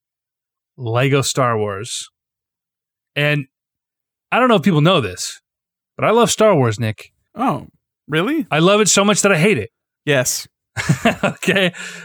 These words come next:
Speaker 1: I should say I loved it so much, and then Disney came in and, and got their grubby little, uh, uh, little mouse mitts all over it. I have a very special place in my heart for Lego Star Wars. I replay that game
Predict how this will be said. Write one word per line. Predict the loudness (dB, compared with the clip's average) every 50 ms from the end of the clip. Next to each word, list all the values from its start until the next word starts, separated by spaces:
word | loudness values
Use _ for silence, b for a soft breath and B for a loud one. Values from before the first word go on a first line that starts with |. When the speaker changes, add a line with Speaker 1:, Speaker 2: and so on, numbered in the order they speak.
| B B
Speaker 1:
I | 0 0 0
should | 0 0 0 0
say | 2 2 2
I | 2
loved | 2 2 2 2 2 2 2 0
it | -2 -2 -6 -10
so | -6 -2 -2 -2 0
much, | 0 -2 -2 -4 -6
and | -6
then | -6 -6 -6
Disney | -4 -4 -2 -2 -2 -4
came | -4 -4 -4 -2 -2
in | -2
and, | -2 -4 -6 -8
and | -10 -8 -4 -4
got | -4 -4 -2
their | -4 -6 -6 -6 -8 -8 -4
grubby | -2 -2 0 0 -2 -2
little, | -4 -4 -6 -8 -10 -12 _ b b b b b b b _ _ -10
uh, | -6
uh, | -4 -4 -4 -4 -6 -8 -8 -8 -8 -10
little | -10 -10 -10 -10 -10 -8
mouse | -6 -4 -2 -2 -2 -4 -6 -8 -10 -10
mitts | -8 -8 -6 -6 -8 -8 -8 -8
all | -8 -8 -8 -8 -8 -10 _ -8
over | -4 -2 -2 0 -2 -2 -4 -4
it. | -6 -8 -10 _ _ _ _ _
I | -2 -2
have | 0 0
a | 2 2
very | 2 2 2 2
special | 0 -2 -2 0 0 0 2 0 0
place | 0 2 0 0 0 0
in | 0
my | 0 0
heart | 0 -2 -4 -4
for | -4 -2
Lego | -2 -2 -2 -4
Star | -4 -4 -4 -4 -4 -4
Wars. | -4 -6 -10 -12 -14 -18 b b b b b b b b b
I | -2 0
replay | 2 2 2 2 2 2 2
that | 2 2 0 0
game | 0 0 0 0 0 -2